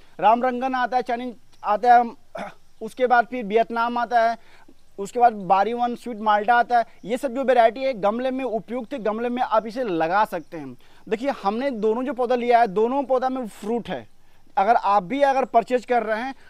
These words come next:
तो होता क्या है कि कभी-कभी इसका जो मेन समय होता है फ्रूटिंग का ना, फरवरी, मार्च, अप्रैल, मई, जून होता है। इस टाइम जो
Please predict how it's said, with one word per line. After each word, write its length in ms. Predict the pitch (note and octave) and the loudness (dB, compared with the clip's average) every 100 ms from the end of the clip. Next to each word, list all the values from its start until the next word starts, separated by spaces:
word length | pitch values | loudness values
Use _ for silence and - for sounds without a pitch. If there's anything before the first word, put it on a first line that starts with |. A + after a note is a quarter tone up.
| - | -6
तो 60 | G#3 | -4
होता 280 | F#3 A#3+ B3+ | -2 -2 0
क्या 160 | C4+ | 0
है 80 | C#4 | 0
कि 100 | C#4 | -4
कभी-कभी 580 | A#3 A3 A#3 B3+ C4 C4+ | -4 -4 -2 -4 -4 -8
इसका 340 | A#3+ G#3+ - A#3+ | -10 -12 -8 -6
जो 120 | B3+ | -6
मेन 360 | G#3 G#3 C4 | -6 -6 -6
समय 180 | B3+ B3 | -8 -8
होता 160 | B3+ A#3 | -4 -6
है 60 | |
फ्रूटिंग 280 | G#3 G#3+ B3 | -6 -6 -6
का 80 | B3 | -4
ना, 160 | C4+ - - - | -6 -8 -14 -16
फरवरी, 460 | - G#3+ A3+ A3+ B3 | 0 4 4 2 -2
मार्च, 320 | A#3 A#3 A#3+ | -2 -2 -2
अप्रैल, 280 | G#3+ A#3+ A#3 | -2 -4 -4
मई, 200 | G#3 A3 | -4 -4
जून 160 | G#3+ | -4
होता 280 | F#3+ - F3+ | -6 -4 -6
है। 100 | C3 - - - - | -8 -16 -20 -20 -8
इस 200 | A3+ - | -6 -4
टाइम 180 | C4 B3+ | -4 -2
जो 260 | C4 C4 | 0 0